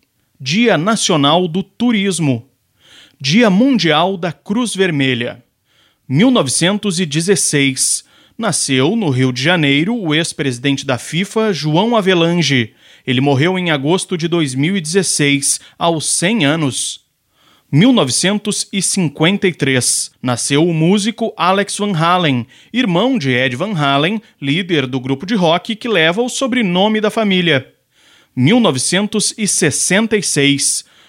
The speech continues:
Nasceu o ex-goleiro Tafarel, tetracampeão mundial de futebol com a seleção brasileira.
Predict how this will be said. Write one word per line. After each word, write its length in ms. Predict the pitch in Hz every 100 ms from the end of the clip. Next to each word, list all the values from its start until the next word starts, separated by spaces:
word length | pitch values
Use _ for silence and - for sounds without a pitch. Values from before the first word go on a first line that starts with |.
| _
Nasceu 480 | 240 233 - 143 208
o 100 | 165
ex-goleiro 600 | 147 147 151 131 143 220
Tafarel, 840 | - 175 185 226 180 143 156 139 _ _ -
tetracampeão 880 | 127 135 170 - 202 185 151 196 175
mundial 680 | 135 202 226 143 160 214
de 100 | 147
futebol 580 | 135 160 214 165 151 214
com 220 | 240 262
a 60 | 240
seleção 560 | - 180 147 - 135 131
brasileira. 680 | 160 214 143 160 147 120